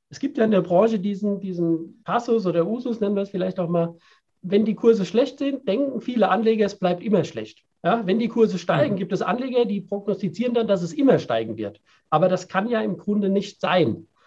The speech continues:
Speaker 1: Deswegen kam ich so ein bisschen provokant mit dieser Frage, auch gerade weil Sie in der Finanzbranche sagen, man muss das durchbrechen, dass die Zukunft nicht das ist, was jetzt gerade vielleicht am Markt passiert.
Speaker 2: Genau. Also im Grunde genommen geht's in der Zukunftsforschung auch darum, unsere Bilder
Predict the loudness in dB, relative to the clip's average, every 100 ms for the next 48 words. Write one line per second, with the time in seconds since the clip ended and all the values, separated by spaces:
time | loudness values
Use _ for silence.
0 | _ -8 -8 0 -2 2 2 2 2 0
1 | -2 -4 -6 -4 -4 -2 -2 -2 -4 -4
2 | -2 -2 -2 -2 -2 -2 -4 -4 -2 -2
3 | -2 -6 -6 0 0 0 0 2 2 2
4 | 2 2 -6 _ _ _ 0 2 2 0
5 | -2 0 -2 -2 -2 0 0 -2 -4 -4
6 | -16 _ -8 -4 -4 -4 -4 -2 -4 2
7 | 2 2 2 0 0 -6 -4 -4 -4 -8
8 | -4 0 0 0 -2 -2 -2 -2 0 0
9 | 0 -4 -6 -4 -10 -10 _ _ _ _
10 | _ -2 2 2 0 -6 -20 _ -20 -20
11 | _ 0 2 4 6 8 8 6 4 2
12 | 0 0 0 0 -4 -2 -2 -2 0 0
13 | 0 -4 -2 -4 0 0 0 -4 -4 -4
14 | -4 -2 2 2 2 2 0 -4